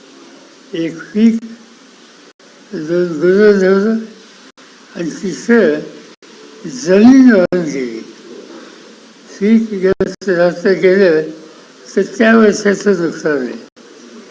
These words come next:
पण जमीन त्याच्यावरची माती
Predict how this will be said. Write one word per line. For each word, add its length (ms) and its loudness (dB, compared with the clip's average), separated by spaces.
पण 140 -4
जमीन 500 4
त्याच्यावरची 680 0
माती 600 0